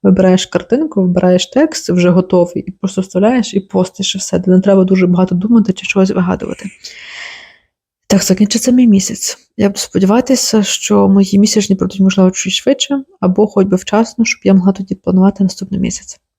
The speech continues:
Тепер ви знаєте, як це відбувається в мене, коли в мене місячні, і як я саме планую по фазах, як я вираховую орієнтовно дні з того, як я вже, в принципі, знаю своє тіло. І саме завдяки цьому мені буде легше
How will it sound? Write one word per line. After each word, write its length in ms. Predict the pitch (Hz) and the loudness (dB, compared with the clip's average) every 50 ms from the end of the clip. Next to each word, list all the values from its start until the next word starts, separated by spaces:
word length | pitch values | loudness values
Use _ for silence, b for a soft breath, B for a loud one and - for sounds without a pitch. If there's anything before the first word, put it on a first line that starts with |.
| _ _ | _ _
Тепер 340 | - - - 185 175 170 165 | -10 -4 0 0 2 2 2
ви 80 | 165 160 | 2 2
знаєте, 540 | 165 - 170 175 175 180 180 185 - - | 2 2 2 2 4 2 2 2 0 0
як 320 | 175 175 175 175 - - - | 2 2 2 0 -2 -8 -8
це 160 | - - 180 | -4 -2 -2
відбувається 600 | 175 180 175 170 175 175 170 170 170 - - 180 | 0 0 0 0 0 0 0 -2 -2 -2 -2 0
в 40 | 175 | 2
мене, 380 | 175 185 226 294 311 294 254 | 2 4 2 2 2 2 0
коли 300 | 220 - - 185 180 180 | 0 2 2 2 4 4
в 20 | 175 | 4
мене 260 | 175 175 175 175 175 | 4 4 4 4 4
місячні, 560 | 180 208 226 - - 190 - - - 175 - - | 4 2 2 0 -4 -6 -6 -4 -4 -4 -2 0
і 40 | 180 | 2
як 280 | 180 185 180 185 - - | 2 2 2 0 -2 -6
я 60 | 180 | -8
саме 260 | - - - 180 180 | -6 -2 0 0 0
планую 420 | 180 - - 175 180 180 185 185 180 | 0 0 0 2 4 4 4 4 2
по 160 | - - 180 | 0 -6 -14
фазах, 520 | - - 208 233 240 233 - 208 202 - b b b b b b _ _ | -6 -2 0 0 0 0 0 -2 -4 -4 b b b b b b _ _
як 160 | - 196 196 | -4 0 0
я 60 | 202 185 | 2 2
вираховую 500 | 180 185 180 180 - - - 190 196 190 | 4 2 2 0 -2 0 0 0 0 2
орієнтовно 560 | 185 185 180 180 180 - 185 180 180 175 170 | 2 2 2 2 2 2 2 2 4 2 2
дні 420 | 175 - 190 196 220 247 262 247 B B B B B _ | 0 2 4 4 4 4 2 0 B B B B B _
з 140 | - - - | -20 -10 -2
того, 540 | - 185 185 185 - 185 185 180 180 175 | 0 0 0 0 0 0 2 2 2 2
як 400 | - 185 190 185 180 180 - - _ - | 2 2 2 2 2 0 -4 -8 _ 0
я 120 | 190 180 | 0 0
вже, 200 | 170 - - 175 | 0 0 -4 -4
в 60 | 165 | -2
принципі, 420 | - 180 175 180 - - - - 180 | 0 2 2 0 0 -4 -8 -10 -4
знаю 280 | - 185 175 170 175 | -2 0 2 2 2
своє 300 | 180 - - - 175 175 | 0 -2 -2 0 0 0
тіло. 380 | 175 - - 208 226 262 285 294 - _ _ _ _ _ _ _ _ _ _ | 0 -2 -2 0 0 2 0 0 -4 _ _ _ _ _ _ _ _ _ _
І 100 | - 202 | -2 -2
саме 260 | 190 - 202 196 196 190 | 0 2 4 4 4 4
завдяки 360 | 196 185 185 - 185 - 190 | 2 0 -2 -2 -4 -4 -6
цьому 320 | - - 214 220 240 233 | -2 0 0 2 4 4
мені 300 | 208 190 185 185 185 190 | 4 4 4 4 4 4
буде 240 | 185 185 190 185 175 | 2 2 0 -2 0
легше 540 | 170 180 196 202 - - - - 196 185 | 0 0 0 -2 -4 -8 -4 -2 0 0